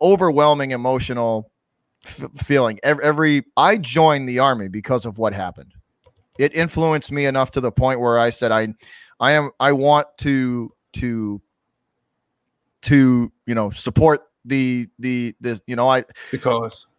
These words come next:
Speaker 1: The cause, yeah.
Speaker 2: The country.
Speaker 1: I want to
Speaker 2: It's the country,
Speaker 1: do,
Speaker 2: yeah.
Speaker 1: like, it was a,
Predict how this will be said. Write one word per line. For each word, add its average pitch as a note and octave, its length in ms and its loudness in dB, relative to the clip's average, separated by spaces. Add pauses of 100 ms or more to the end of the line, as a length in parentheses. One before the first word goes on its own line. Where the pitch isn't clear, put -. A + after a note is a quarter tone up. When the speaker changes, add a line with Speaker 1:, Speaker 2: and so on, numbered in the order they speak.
(120)
Speaker 1:
The C#3 100 0
cause, E3 480 2
yeah. C#3 220 2
Speaker 2:
The - 80 0
country. F#3+ 320 2
Speaker 1:
I - 20 -4
want D3+ 260 0
to D#3 160 -6
Speaker 2:
It's C#3 140 -4
the B2+ 80 -6
country, G#2+ 260 -8
Speaker 1:
do, D#3+ 160 0
Speaker 2:
yeah. - 80 -12
Speaker 1:
like, B2 160 -8 (120)
it D#3 160 -2
was C#3 180 -2
a, B2 120 -2